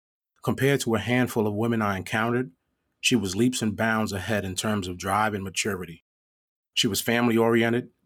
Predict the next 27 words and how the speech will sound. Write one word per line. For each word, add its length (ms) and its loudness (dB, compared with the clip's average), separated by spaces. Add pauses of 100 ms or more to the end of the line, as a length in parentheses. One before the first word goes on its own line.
(100)
compassionate, 680 -2 (200)
and 100 -8
diverse, 540 -2 (680)
attributes 520 0
that 120 -4
still 280 -2
hold 240 -2
firm 240 0
to 120 -2
this 200 -4
day. 320 -8 (760)
I've 120 0
watched 320 2
her 120 2
assist 380 0
in 120 -2
many 180 0
community 460 -2
programs 560 -4
and 140 -8
functions, 580 -4 (360)
and 120 -4
her 100 -4
prep 320 -4
work 220 -2
is 140 -6
meticulous. 720 -10